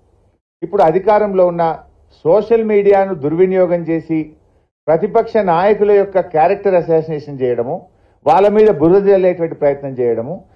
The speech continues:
ప్రజల్లో అనుమానాలు కలిగించేటువంటి ప్రయత్నంలోనే ఆయన ఎక్కువ బ-, చొరవ చూపుతున్నాడు.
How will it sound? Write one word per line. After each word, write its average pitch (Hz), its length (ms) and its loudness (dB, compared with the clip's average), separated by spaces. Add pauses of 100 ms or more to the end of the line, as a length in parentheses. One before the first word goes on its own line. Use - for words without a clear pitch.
(160)
ప్రజల్లో 214 420 2
అనుమానాలు 208 540 0
కలిగించేటువంటి 175 720 -2
ప్రయత్నంలోనే 165 960 -2 (320)
ఆయన 170 200 -2
ఎక్కువ 170 280 -2
బ-, 165 240 0 (440)
చొరవ 175 280 -2
చూపుతున్నాడు. 117 400 -14